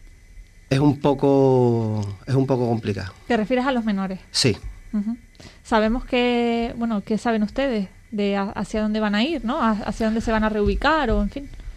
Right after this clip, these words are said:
Speaker 1: Pues en principio, para que, parece ser que para que no pierdan el arraigo,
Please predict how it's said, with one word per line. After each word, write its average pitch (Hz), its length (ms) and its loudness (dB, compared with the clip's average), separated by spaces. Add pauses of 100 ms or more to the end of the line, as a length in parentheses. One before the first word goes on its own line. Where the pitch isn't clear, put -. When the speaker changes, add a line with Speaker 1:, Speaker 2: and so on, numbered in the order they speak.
(160)
Speaker 1:
Pues 160 180 6
en 170 120 6
principio, 175 840 6
para 151 240 4
que, 131 760 6
parece 135 300 4
ser 160 200 2
que 127 100 2
para 120 240 4
que 117 140 2
no 135 120 2
pierdan 139 360 4
el 139 100 4
arraigo, 147 540 4